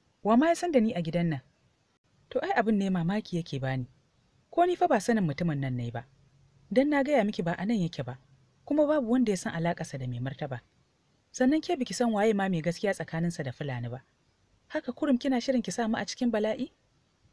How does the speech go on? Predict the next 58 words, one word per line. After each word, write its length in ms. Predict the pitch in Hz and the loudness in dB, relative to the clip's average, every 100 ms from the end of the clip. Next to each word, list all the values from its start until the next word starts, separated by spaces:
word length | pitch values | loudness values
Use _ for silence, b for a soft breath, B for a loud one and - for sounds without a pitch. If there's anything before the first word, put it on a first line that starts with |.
| _ _ - | _ _ 0
Jidda 240 | 240 247 | 4 6
ta 80 | 240 | 6
yi 60 | |
shiru 240 | 233 240 240 | 4 2 4
kawai 200 | 262 220 | 4 4
tana 240 | 233 202 | 2 -2
sauraron 400 | 175 160 190 214 | -2 0 0 0
ta 100 | 202 | -2
gira 240 | 170 175 196 | -2 0 -2
a 60 | |
haɗe. 340 | 127 123 143 - _ _ _ _ _ | -6 -8 -10 -12 _ _ _ _ _
Sai 160 | - 202 | -6 0
da 100 | 208 | 0
ta 120 | 190 | 0
gama 220 | 190 196 | 0 -2
sannan 260 | 160 147 175 | -2 -4 -4
ta 100 | 180 | -4
ce, 140 | 185 170 | -6 -6
"Kin 200 | 220 151 | -4 -4
ga, 160 | 127 - _ _ _ | -6 -12 _ _ _
ni 100 | 190 | -4
fa 140 | 226 247 | 0 2
na 120 | 247 | 2
riga 220 | 190 170 | 2 2
na 120 | 175 | 0
sa 180 | 170 180 | 0 0
raina 220 | 160 143 151 | 0 0 -4
a 140 | 143 | -8
abin 200 | 120 131 | -6 -4
nan. 100 | 131 123 _ _ _ _ _ | -4 -6 _ _ _ _ _
Kuma 200 | - 214 | -2 0
na 120 | 220 | 0
san 160 | 208 220 | 0 -2
ke 140 | 226 | 0
ma 120 | 220 220 | 0 0
tsoro 260 | 175 156 | -2 -6
kawai 240 | 156 220 151 | -2 -2 -2
kike 300 | - - 127 | -4 -8 -8
ji. 160 | 127 - _ _ _ _ | -8 -12 _ _ _ _
Amma 220 | 156 208 214 | 0 0 2
ba 120 | 143 | 0
dole 260 | 147 143 | -2 -4
ba 100 | 127 | -4
ne. 120 | 127 120 _ _ _ _ _ 247 | -6 -8 _ _ _ _ _ 2
In 100 | 254 | 2
ba 100 | 180 | 2
za 120 | 190 | 0
ki 120 | 180 | -2
je 120 | 170 | -2
ba 80 | 165 | -2
sai 140 | 220 | -2
ki 120 | 208 180 | -2 -2
min 120 | 170 | -4
kwatancen 380 | 139 131 - 170 | -6 -8 -6 -6
hanyar 280 | 190 160 123 | -4 -6 -4
tsaf 180 | - | -6
zan 200 | 185 185 | -2 -4
gane. 300 | 139 135 131 | -2 -4 -4